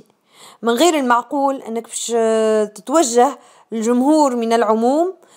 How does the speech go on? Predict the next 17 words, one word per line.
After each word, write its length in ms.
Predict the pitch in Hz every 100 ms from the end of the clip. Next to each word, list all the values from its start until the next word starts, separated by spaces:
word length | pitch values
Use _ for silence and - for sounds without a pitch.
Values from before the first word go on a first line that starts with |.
| - - _ -
مختلف 720 | 214 240 262 - 269 285 330
في 300 | - - 240
الثقافة 560 | 254 262 254 285 294 285
متاعه، 460 | 285 254 240 247
في 80 | 247
المستوى 440 | 240 254 262 262
التعليمي، 640 | 269 269 262 262 285 254 240
في 80 |
الأعمار، 600 | 226 202 208 220 294 359 370 _ _ _ _ -
وباش 240 | 240 339
تحكي 400 | - - - 381
له 180 | 370 370
على 240 | 320 311
موضوع، 680 | 294 269 254 254 339 339 294
آه، 680 | - - 247 254 262 233 233 - _
تخي 220 | - 370
تكنيك 600 | 339 269 262 269 320 320